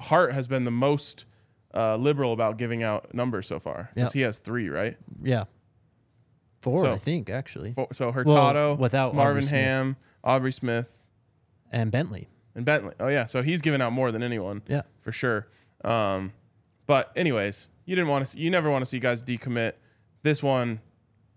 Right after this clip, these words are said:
Speaker 1: not ver-, not too surprising for me, but definitely a bummer.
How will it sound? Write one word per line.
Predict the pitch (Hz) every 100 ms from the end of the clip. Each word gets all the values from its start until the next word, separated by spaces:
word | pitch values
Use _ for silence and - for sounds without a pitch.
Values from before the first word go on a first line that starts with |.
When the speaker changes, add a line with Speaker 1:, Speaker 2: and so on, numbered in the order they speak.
| _ _ _
Speaker 1:
not | 151 147 135 123 -
ver-, | 113 135 131 123
not | 147 151 -
too | - - 180
surprising | - - 147 127 123 127 120
for | 120
me, | 117 113 120
but | 160 170
definitely | 160 117 87
a | 76
bummer. | 50 -